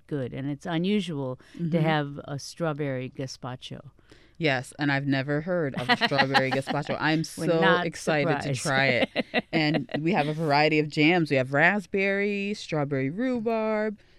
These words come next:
Speaker 2: strawberry jam, and strawberry spread. Now, what's the difference between a jam and a spread and a jelly?
Speaker 1: Okay. A jelly, in my definition, has no fruit in it.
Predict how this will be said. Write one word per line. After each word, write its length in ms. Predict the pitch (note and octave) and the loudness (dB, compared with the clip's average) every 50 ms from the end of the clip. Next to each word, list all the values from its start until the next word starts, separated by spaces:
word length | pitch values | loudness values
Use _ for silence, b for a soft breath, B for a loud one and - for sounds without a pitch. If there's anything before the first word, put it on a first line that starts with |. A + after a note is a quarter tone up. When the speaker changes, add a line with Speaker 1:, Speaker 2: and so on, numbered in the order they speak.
| b b | b b
Speaker 2:
strawberry 540 | - - - G3 G3 F#3+ G3 G3+ G3 G3+ | -16 -8 -6 -4 -4 -2 -2 -2 -4 -4
jam, 560 | F3+ - G#3 G#3 F#3+ F#3+ F#3+ F#3+ F#3 F#3 F3+ - | -4 -4 -6 -4 -4 -2 -2 -2 -2 -4 -4 -4
and 160 | - D3+ D3 D3 | -2 -2 -2 -2
strawberry 460 | - - D3 C3+ C3+ C3+ C#3+ C3+ C#3 | -4 -4 -2 -2 -2 -2 -2 -4 -4
spread. 500 | - - - - A3+ G3 B2+ A2+ C3 D3 | -6 -8 -8 -4 -2 0 0 -2 -2 -2
Now, 140 | C#3+ D3 D3+ | -2 -2 0
what's 320 | F#3+ G#3+ A#3+ - - - | 0 -2 -4 -6 -8 -8
the 140 | - C#4 C4 | -6 -6 -4
difference 500 | G#3 G#3+ G3 G#3 - G3 F3 F3+ - - | -2 -4 -4 -4 -4 -4 -4 -4 -6 -8
between 800 | - F3 E3 - - - D#3+ D3+ D3 C#3+ C#3 C#3 C#3 D3 C#3 C#3+ - _ _ - _ - - | -10 -12 -12 -10 -6 -4 0 0 2 2 2 0 0 -2 -4 -6 -10 _ _ -20 _ -6 -6
a 60 | D3 | -4
jam 560 | C#3+ C3+ - C3+ B2+ B2+ B2+ B2 B2 B2+ - - | -4 -4 -4 -4 -4 -2 -2 -2 -2 -4 -4 -4
and 80 | C3 C#3 | -4 -4
a 40 | C#3+ | -4
spread 540 | - - - C#3 B2+ A#2+ A#2 A#2+ A#2+ A2+ - C3 | -6 -6 -6 -2 -2 0 0 0 -2 -2 -4 -4
and 80 | C3+ | -4
a 40 | C3+ | -6
jelly? 600 | C3+ - - B2+ A2+ G#2+ A2 A2 G#2+ A2 A#2 A#2 - b b b b b b b b b b b b b b b b - | -6 -6 -6 -4 -4 -4 -4 -4 -4 -6 -8 -8 -12 b b b b b b b b b b b b b b b b 0
Speaker 1:
Okay. 360 | F#3 F#3 - E3 - - - b b b b b _ _ | 0 0 0 -2 -6 -6 -10 b b b b b _ _
A 100 | - E3+ | -4 -4
jelly, 680 | D#3 - F#3+ F#3 F3+ F#3 G3 G3+ G#3 A3 A3+ A#3 A#3 - _ _ - _ _ _ _ _ _ _ _ _ _ - | -2 2 2 4 4 4 2 0 0 -2 -4 -6 -8 -10 _ _ -20 _ _ _ _ _ _ _ _ _ _ -4
in 180 | F3 E3+ E3+ E3+ | -2 0 2 2
my 320 | E3+ E3+ E3+ F3 F3 F3 | 2 2 2 2 2 2
definition, 760 | E3 E3+ E3 - - D#3 D3+ D3 C#3+ - - C#3 C#3+ D3 D3+ - _ b b b b b b | 2 0 -2 -2 -2 -6 -4 -4 -6 -6 -8 -10 -10 -10 -12 -14 _ b b b b b b
has 340 | b F#3 F3 E3 D3+ - E3+ | b 0 0 0 0 -2 -2
no 680 | E3+ E3 E3 E3 E3 E3 E3 E3 E3+ E3+ E3+ F3+ F#3 - _ _ _ _ _ | -2 0 0 0 0 0 -2 -2 -2 -4 -6 -8 -10 -14 _ _ _ _ _
fruit 440 | _ _ - F3+ E3 D#3 D#3 - _ - | _ _ -8 -6 -6 -4 -6 -8 _ -8
in 180 | - D3+ C#3 B2+ | -4 -4 -4 -4
it. 140 | - - | -6 -10